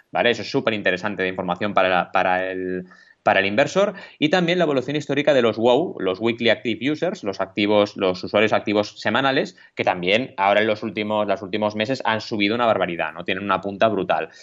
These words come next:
Esto, claro, es interesante para, al final, destacar qué quieren hacer con, con ese dinero, que básicamente es internacionalizar la firma, ¿no?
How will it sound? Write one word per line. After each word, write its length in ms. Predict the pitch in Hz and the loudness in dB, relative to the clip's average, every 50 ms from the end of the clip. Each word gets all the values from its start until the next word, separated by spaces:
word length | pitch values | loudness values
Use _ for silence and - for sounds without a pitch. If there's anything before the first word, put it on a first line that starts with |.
| - - - - | -20 -16 -10 -8
Esto, 180 | 117 113 175 156 | -4 0 2 4
claro, 400 | 180 202 185 139 - - - - _ | 4 6 6 4 4 2 -4 -10 _
es 140 | 123 117 143 | -8 -6 -4
interesante 840 | 143 131 156 151 139 - 156 156 151 143 170 185 190 - - - _ | 0 0 2 2 2 0 0 -2 0 2 2 2 2 0 -4 -2 _
para, 600 | - 104 98 - 95 - - 87 87 87 85 78 | 2 4 4 4 4 4 2 2 0 0 -2 -4
al 200 | - - 104 98 | -6 -8 -10 -10
final, 500 | - 95 90 90 101 113 131 139 - - _ | -8 -6 -2 0 0 0 0 -2 -6 -12 _
destacar 720 | - 107 107 104 - - 95 90 - 101 110 123 127 - | -6 -4 -4 -4 -2 -4 -2 0 2 2 2 2 0 -2
qué 100 | - 123 | -4 -4
quieren 220 | - 117 110 113 117 | -2 -2 0 0 -2
hacer 260 | 107 - 110 107 107 | -2 -2 -4 -4 -2
con, 320 | - - 117 110 95 87 | -2 -4 -4 -4 -6 -8
con 160 | 85 - 87 87 | -8 -6 -6 -6
ese 160 | 87 - 92 | -6 -6 -4
dinero, 340 | 92 107 139 143 113 90 - | 0 2 2 2 2 0 0
que 140 | - 87 | -2 -4
básicamente 720 | 80 - 92 92 - 104 107 101 104 101 104 98 131 147 - - - - _ _ | -2 -2 -2 -2 0 -2 -2 -2 -2 -2 0 0 0 -2 -2 -6 -20 -20 _ _
es 300 | - 95 107 110 - - | 0 0 0 0 -2 -4
internacionalizar 920 | - 139 127 117 110 117 113 110 113 110 113 120 101 98 95 92 117 113 107 | -4 -2 -2 0 0 0 2 2 0 -2 -4 -4 -6 -6 -2 0 0 0 0
la 100 | 90 85 | -2 -2
firma, 320 | - 151 143 110 90 87 | -2 -2 -2 -2 -4 -6
¿no? 160 | 90 117 151 | -6 -6 -8